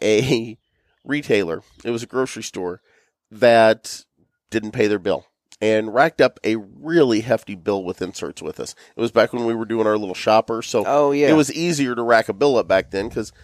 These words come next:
Speaker 1: you know, it, it was about five hundred dollars a week to run an insert with us, um, to cover the full run. So this grocery store goes tits up, and, but they have, like, several locations throughout Southern Illinois. So what we ended up doing was working a deal with them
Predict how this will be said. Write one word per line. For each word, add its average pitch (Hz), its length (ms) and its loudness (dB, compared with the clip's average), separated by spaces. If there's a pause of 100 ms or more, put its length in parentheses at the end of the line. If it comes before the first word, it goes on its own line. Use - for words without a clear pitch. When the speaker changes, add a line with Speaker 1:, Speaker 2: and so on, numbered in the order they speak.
(260)
Speaker 1:
you 190 80 0
know, 151 120 6
it, 185 180 0
it 170 80 0
was 175 140 0
about 131 180 0
five 117 220 2
hundred 113 180 -2
dollars 98 260 0
a 107 40 -8
week 117 240 -4
to 107 80 -6
run 101 160 0
an 92 100 -4
insert 120 320 -4
with 80 220 -6
us, - 240 -8 (440)
um, 110 240 2
to 101 60 -8
cover 104 240 -2
the 92 80 -6
full 90 240 -10
run. 113 240 -2 (1000)
So - 240 2
this 175 180 -4
grocery 180 380 -2
store 143 460 2 (360)
goes 139 320 2
tits - 280 -2
up, 107 240 4 (400)
and, 120 260 2
but 135 100 -4
they 143 100 2
have, 170 200 4
like, 131 260 0
several 127 440 0
locations 107 520 -2
throughout 87 220 -2
Southern 95 300 -2
Illinois. 101 420 0
So 127 240 0
what 120 240 2
we 139 140 0
ended 170 180 0
up 113 180 -2
doing 151 300 0
was 113 140 -6
working 120 280 -4
a 104 40 -4
deal 131 340 -2
with 110 180 2
them 104 200 -4